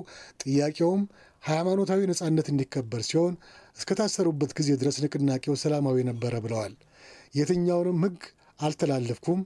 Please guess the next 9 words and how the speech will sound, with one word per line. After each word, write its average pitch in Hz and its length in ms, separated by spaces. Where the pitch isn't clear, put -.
የትኛውንም 180 600
ሃይማኖታዊ 151 540
መንግስት 127 340
ለማቋቋም 139 600
አልተንቀሳቀስኩም 151 920
ሲሉ 127 180
በአጽንኦት 143 520
ተናግረዋል። 117 560
አክለውም 143 520